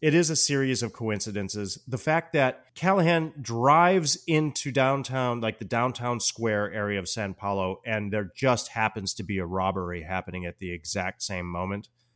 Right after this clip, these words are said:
Well, isn't that convenient? Just in time for him to save the day, and then all of the ridiculous hijinks kind of follow. But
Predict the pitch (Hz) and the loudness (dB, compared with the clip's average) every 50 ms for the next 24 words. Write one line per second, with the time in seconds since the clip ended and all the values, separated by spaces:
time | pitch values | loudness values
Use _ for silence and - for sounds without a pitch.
0 | - 131 117 110 101 98 95 92 104 - _ - 131 127 120 120 123 107 82 113 | -10 -6 -2 0 0 0 0 -2 -4 -6 _ -6 -4 -2 -2 0 -2 -2 0 0
1 | 98 95 92 - - 95 90 78 85 80 80 78 76 73 76 - - _ _ _ | 0 0 0 -2 -6 -12 -10 -10 -10 -10 -10 -10 -12 -14 -16 -20 -20 _ _ _
2 | _ - - 147 143 143 - - - - 151 123 110 - 117 104 104 107 101 - | _ 0 2 4 4 2 0 -6 -10 -8 -6 -6 -4 -2 0 0 0 0 -2 -4
3 | - 95 87 113 107 98 92 - 95 - - - 147 156 156 135 143 151 117 123 | -8 -6 -4 -4 -4 -4 -4 -4 -2 0 2 2 2 2 0 0 -2 -2 0 2
4 | 110 107 104 101 104 101 101 _ _ _ _ _ - 131 117 110 110 110 110 110 | 2 2 2 0 0 -4 -6 _ _ _ _ _ -8 -6 -4 0 0 0 0 0
5 | 113 - - 113 117 120 110 107 117 107 113 110 101 110 110 104 - 113 107 104 | -2 -4 -2 -2 0 0 0 -2 -2 -2 -2 -2 -2 -2 -4 -4 -4 -4 -4 -4
6 | 98 - - 107 104 104 98 104 101 95 87 - - - 104 101 98 98 90 - | -4 -4 -2 -2 -2 -2 -2 -2 -6 -6 -6 -8 -8 -6 -6 -4 -4 -4 -6 -6
7 | - 120 113 117 113 104 95 92 90 87 - _ _ _ _ _ - 113 135 120 | -2 0 2 2 2 2 0 -2 -2 -4 -8 _ _ _ _ _ 0 4 4 4
8 | 120 123 - | 4 2 0